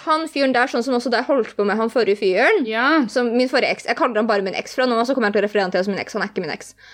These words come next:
Speaker 1: Eh, da jeg var med min eks, før vi hadde blitt, begynt å holde på, så ringte han meg sånn syv ganger og sånn på en kveld, og jeg bare, "Dude, ikke fuckings ring meg."
Speaker 2: Nei.
Speaker 1: Og jeg var veldig sånn tydelig, for jeg var sånn, "Hei!"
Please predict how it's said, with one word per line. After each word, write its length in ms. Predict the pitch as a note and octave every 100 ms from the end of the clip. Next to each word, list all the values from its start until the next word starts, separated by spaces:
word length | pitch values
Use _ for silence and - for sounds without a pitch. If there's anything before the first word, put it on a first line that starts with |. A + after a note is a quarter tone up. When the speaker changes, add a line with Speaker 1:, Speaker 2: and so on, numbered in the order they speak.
| - - - -
Speaker 1:
Eh, 360 | A3+ A3+ A3 G#3+
da 140 | C4+ A#3+
jeg 120 | A3+
var 120 | G3+
med 120 | G3 G#3+
min 60 |
eks, 220 | D4+ - -
før 100 | A#3
vi 140 | G#3
hadde 220 | A3 G#3+ G#3
blitt, 300 | G#3 G#3 _ _ _
begynt 240 | A3 G#3 A3
å 60 |
holde 220 | A#3 F#3+ -
på, 140 | A#3
så 140 | A#3+ D4
ringte 220 | E4 A3+
han 80 | E3
meg 100 | D#3
sånn 140 | G#3 G#3
syv 200 | F3 F3+
ganger 200 | F#3+ -
og 40 | F#3
sånn 140 | F#3+
på 60 | F3
en 80 | F#3
kveld, 220 | B3 C4
og 60 | G#3
jeg 120 | G#3+
bare, 180 | G#3 G3+
"Dude, 240 | F#3 F#3+ G3+
ikke 160 | G#3 G#3+
fuckings 260 | G3+ G3
ring 200 | E3+ D#3 F#3
meg." 240 | F#4+ F4+ - -
Speaker 2:
Nei. 280 | A3+ G#3 G#3
Speaker 1:
Og 40 | C4
jeg 100 | C4+
var 80 | C#4+
veldig 220 | C4+ B3
sånn 100 | C4+
tydelig, 240 | C4 G#3+ G#3
for 80 |
jeg 80 | A3+ G#3
var 60 | A#3
sånn, 180 | A#3+ A#3 -
"Hei!" 380 | A#4+ A#4+ A#3+